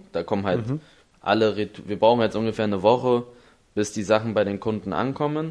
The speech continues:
Speaker 2: Mhm.
Speaker 1: Und ja, dann werden Sachen zurückgeschickt und dann wartet man noch ungefähr eine Woche, ein, zwei Wochen und dann gibt's einen Returendrop.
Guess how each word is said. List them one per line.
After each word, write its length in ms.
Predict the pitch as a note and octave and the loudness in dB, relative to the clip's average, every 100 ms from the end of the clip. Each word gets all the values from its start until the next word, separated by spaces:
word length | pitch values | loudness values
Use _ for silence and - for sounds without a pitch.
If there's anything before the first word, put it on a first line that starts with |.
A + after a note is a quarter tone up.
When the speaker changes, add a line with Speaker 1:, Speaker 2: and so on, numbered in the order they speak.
| - - _ _ _ _ - | -12 -20 _ _ _ _ -4
Speaker 2:
Mhm. 80 | G2+ | 0
Speaker 1:
Und 440 | G2+ G2+ G2 G2 - _ _ | 2 2 0 -4 -10 _ _
ja, 280 | - F2+ G2+ - - | -2 0 -2 -6 -4
dann 500 | F2 F#2 F#2 F2 C#2 | -2 -2 -2 -4 0
werden 200 | F#2 F#2 | 0 0
Sachen 260 | G2 G2+ | -4 -4
zurückgeschickt 1000 | - F#2+ B2 A#2+ - A2+ A2 - - - - _ - | -8 -4 -4 -4 -4 -4 -6 -18 -20 -20 -20 _ -6
und 480 | F2 F2 E2 D#2+ - _ _ _ _ - | -2 -2 -4 -6 -12 _ _ _ _ -8
dann 100 | F2 | 2
wartet 240 | F#2+ G#2+ - | 2 2 0
man 160 | A2 | 0
noch 120 | G#2+ | 0
ungefähr 280 | G#2 G#2 G#2+ | -2 -4 -2
eine 120 | G2+ F#2+ | -2 0
Woche, 360 | G#2 G#2 G2 - | 0 0 -6 -6
ein, 140 | F#2+ F#2 | -6 -4
zwei 160 | G2+ | -4
Wochen 220 | F#2+ F#2 F#2 | -2 -2 -6
und 140 | D#2+ | -6
dann 120 | F2+ | -4
gibt's 200 | F#2 - | -6 -8
einen 80 | F#2 | -8
Returendrop. 640 | F2+ - C#3+ F3 F#3 G3+ | -8 -2 0 2 2 0